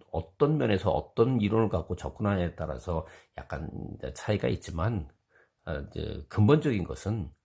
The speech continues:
내가 그것을 보는 것이 시각적으로 본다는 것보다도 사주에 대한 부분들이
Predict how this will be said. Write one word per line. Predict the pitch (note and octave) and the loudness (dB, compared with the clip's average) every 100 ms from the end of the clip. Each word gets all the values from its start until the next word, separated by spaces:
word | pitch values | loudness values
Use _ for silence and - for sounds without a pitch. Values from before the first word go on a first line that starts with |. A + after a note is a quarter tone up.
| _ _ _ - | _ _ _ -4
내가 | F#2 G2+ | -2 -2
그것을 | G2+ F#2+ F#2 G#2 | 0 -2 0 -2
보는 | - G2 F2+ | -2 -2 0
것이 | E2 D#2 A#2 G#2+ - _ - - | -2 -2 0 0 -4 _ -20 -12
시각적으로 | - D3 E3 - C#3+ A#2+ | -2 2 2 2 -2 0
본다는 | F#2 E2 D2+ E2 E2 | -2 -2 -2 -4 -6
것보다도 | F#2 F2+ - - A#2 C3+ | -8 -8 -8 -4 -4 -6
사주에 | - A2+ A#2+ | -6 -2 -2
대한 | - D2+ D2 | -2 -4 -6
부분들이 | D2 D2 D#2 F#2 G2 | -8 -8 -4 -2 -2